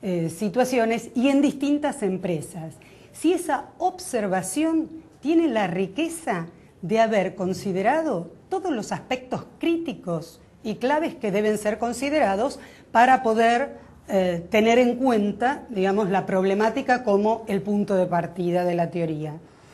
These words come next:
El segundo aspecto es decir, bueno, no tomo esta problemática de forma, eh, conjunta y toda ella, sino que la organizo. ¿Cómo la organizo? De acuerdo a criterios,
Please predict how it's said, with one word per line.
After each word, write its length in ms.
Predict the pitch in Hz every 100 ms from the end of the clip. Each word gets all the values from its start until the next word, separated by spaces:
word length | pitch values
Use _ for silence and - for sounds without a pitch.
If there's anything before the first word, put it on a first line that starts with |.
| - - -
El 160 | 240 240
segundo 400 | 254 339 349 240
aspecto 600 | 175 - 185 - 208 214
es 400 | 185 180 - 180
decir, 480 | 190 185 202 214 - - -
bueno, 340 | 254 202 160 - -
no 240 | 208 233
tomo 340 | 233 330 226 185
esta 420 | - 190 196 - - - -
problemática 840 | 196 185 185 180 214 220 214 185
de 140 | 170 165
forma, 640 | 233 208 208 190 175 170 - - -
eh, 300 | 196 175 170 -
conjunta 960 | 233 208 196 - 330 240 208 180 160 -
y 120 | 208 170
toda 380 | - 226 220
ella, 300 | 220 214 226
sino 340 | - 233 247 254
que 80 | 254
la 220 | 233 220
organizo. 880 | 226 208 214 208 143 - - 165 156 - - - -
¿Cómo 260 | 339 330
la 180 | 269 202
organizo? 800 | 190 185 190 311 - 285 175 170
De 120 | 196
acuerdo 320 | 240 311 320
a 60 | 285
criterios, 840 | 202 185 202 170 151 160 156 -